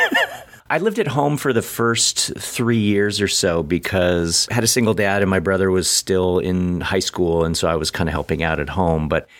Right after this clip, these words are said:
as Chris got older and was approaching his later years, I moved into the dorms. I had this massive stereo <laughs> with speakers that were waist high. If you wanna wake up to a certain song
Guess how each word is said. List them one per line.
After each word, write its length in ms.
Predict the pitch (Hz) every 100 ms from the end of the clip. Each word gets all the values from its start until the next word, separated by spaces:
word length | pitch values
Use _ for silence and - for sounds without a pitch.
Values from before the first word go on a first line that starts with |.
| - -
as 240 | 95 92
Chris 320 | - - 113
got 340 | - 107 90 -
older 480 | 113 110 104 104 95
and 120 | 87
was 100 | 82
approaching 540 | 80 98 85 95 85
his 260 | 82 98 87
later 240 | 101 95
years, 300 | 90 85 87 82
I 80 |
moved 320 | 113 117 113 104
into 240 | 101 92
the 140 | 82
dorms. 580 | 76 131 135 98 80 - - -
I 120 | 143
had 300 | 160 160 135
this 280 | 113 110 -
massive 880 | 90 92 98 90 82 87 - 76 71
stereo 760 | - - 92 90 78 71 - -
<laughs> 60 | -
with 160 | 78 -
speakers 540 | - - 90 95 80
that 200 | 90 82
were 240 | 85 82 82
waist 340 | 87 95 92 -
high. 380 | 90 76 78 104 - - - - - - - - - -
If 180 | 139 -
you 140 | 196
wanna 240 | 370 370 147
wake 260 | 135 135
up 300 | 120 110 -
to 160 | - 101
a 60 |
certain 380 | 92 - 117 95
song 600 | 87 - 107 92 80 78